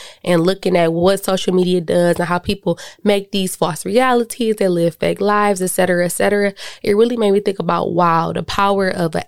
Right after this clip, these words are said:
app and what that app does to us as real life humans with brains, emotions, feelings, experiences, and how it takes away from us. So one of my April goals was to complete one book.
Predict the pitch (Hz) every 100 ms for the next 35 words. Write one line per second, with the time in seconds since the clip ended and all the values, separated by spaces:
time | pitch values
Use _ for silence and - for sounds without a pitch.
0 | - 170 - - - 170 175 185 180 165
1 | - 170 165 165 160 - - 175 - 156
2 | 160 165 175 170 165 160 190 180 180 170
3 | 160 151 160 175 175 165 170 165 - -
4 | - - 165 175 180 180 - 180 170 165
5 | 160 - - - _ _ 202 185 185 175
6 | 175 170 170 - - 180 196 208 - 214
7 | - 175 165 160 156 160 147 - 156 156
8 | - - - - - - - - 247 233
9 | 226 262 403 427 339 220 233 233 180 170
10 | 160 165 165 - 175 175 165 165 - -
11 | 170 165 - 175 - 175 175 160 156 151